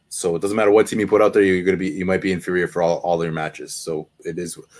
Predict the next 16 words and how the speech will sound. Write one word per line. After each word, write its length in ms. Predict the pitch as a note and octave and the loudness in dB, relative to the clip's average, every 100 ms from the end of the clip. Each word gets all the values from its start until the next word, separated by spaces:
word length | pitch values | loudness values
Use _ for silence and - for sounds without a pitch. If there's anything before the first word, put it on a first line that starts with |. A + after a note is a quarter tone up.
| _ _ - | _ _ -4
Eu-, 180 | A2+ A#2+ | -2 0
Europe 340 | A#2+ C#3+ C#3 - | 6 6 6 4
is 280 | B2 A2+ G2+ | 4 4 2
what 200 | A2 G#2 | 2 2
Europe 360 | G2+ G#2 F#2 _ _ _ | 4 4 2 _ _ _
is, 460 | G2+ E2 D2 - - | -4 -4 -8 -12 -12
and 180 | E2+ D#2+ | -12 -6
that's 480 | E2 - - - - D#2+ | -6 -6 -8 -8 -10 -6
how 140 | F2 | -2
that 200 | D#2+ D#2+ | -2 -2
goes. 320 | D#2+ D2 - - - - - _ _ - | -4 -6 -8 -16 -20 -20 -20 _ _ -2
I'm 400 | G#2+ A#2 A2+ - - | 2 2 0 -4 -2
interested 460 | B2 A#2+ - A#2 - | -2 -2 -4 -6 -4
to 80 | |
see 400 | G2 - G#2 G2+ F#2+ - _ _ _ _ _ _ _ _ _ _ _ _ | -4 0 2 0 -2 -10 _ _ _ _ _ _ _ _ _ _ _ _
how, 600 | - A2 G#2+ A2 G2+ E2+ | -8 2 4 6 6 2